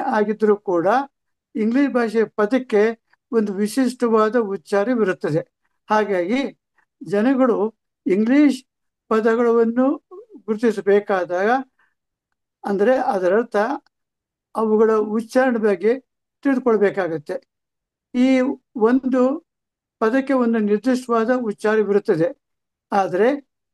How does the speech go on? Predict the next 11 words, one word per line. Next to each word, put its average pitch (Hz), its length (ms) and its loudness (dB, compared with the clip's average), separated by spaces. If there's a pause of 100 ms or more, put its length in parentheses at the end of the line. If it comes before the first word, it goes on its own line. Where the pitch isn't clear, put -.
(120)
ಇದನ್ನೇ 254 380 4
ಗಮನಿಸಿಕೊಂಡು 214 1000 0
ಹೇಳೋದಾದ್ರೆ, 202 880 0 (380)
ಕನ್ನಡ 262 360 2
ಭಾಷೆಯಲ್ಲಿ 220 920 0
ಪದದ 254 440 -2
ಉಚ್ಚಾರಣೆಗೆ 214 1080 -2 (500)
ಬೇರೆ 233 420 2
ರೀತಿಯ 247 600 0 (380)
ನಿಯಮವಿರುತ್ತೆ. 196 760 0 (440)
ನಿಯಮವೇನೆಂದ್ರೆ, 226 1040 2